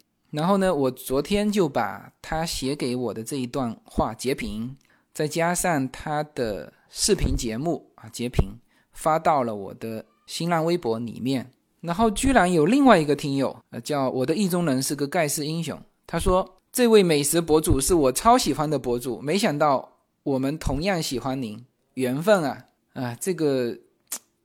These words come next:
是一个故事套着故事的，就互相鼓励的一个故事。那我也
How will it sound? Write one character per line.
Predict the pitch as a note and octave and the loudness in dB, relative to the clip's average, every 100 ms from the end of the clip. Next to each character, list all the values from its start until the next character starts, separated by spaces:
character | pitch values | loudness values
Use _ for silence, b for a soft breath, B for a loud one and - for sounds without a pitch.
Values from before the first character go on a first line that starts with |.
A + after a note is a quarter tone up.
| _ | _
是 | - - F#3+ D#3+ | -12 -6 -4 -4
一 | D#3 | -4
个 | F3 D#3+ C3+ A#2+ A2 A#2 - | 0 2 2 0 -2 -10 -16
故 | - C4+ F#3+ | -4 2 4
事 | D#3+ E3+ D3 B2+ A#2 | 2 2 0 0 -4
套 | A2+ E3+ | -2 -2
着 | C3+ B2+ | 0 -2
故 | F3+ C#3+ | -4 -4
事 | - A2+ | -4 -6
的， | G#2 F#2 - - | -6 -8 -10 -16
就 | - | -8
互 | G3+ | -2
相 | G#3 G#3 | 0 0
鼓 | F3 A#2 | -2 -4
励 | G3+ G#3 | -2 0
的 | |
一 | A#2+ | -2
个 | G#2+ | -4
故 | G#2+ A2+ | -10 -12
事。 | G2+ - - _ _ - | -14 -16 -18 _ _ -10
那 | D3 | -6
我 | B2+ D3 | -2 -2
也 | E3+ C3 A#2 | 0 0 -2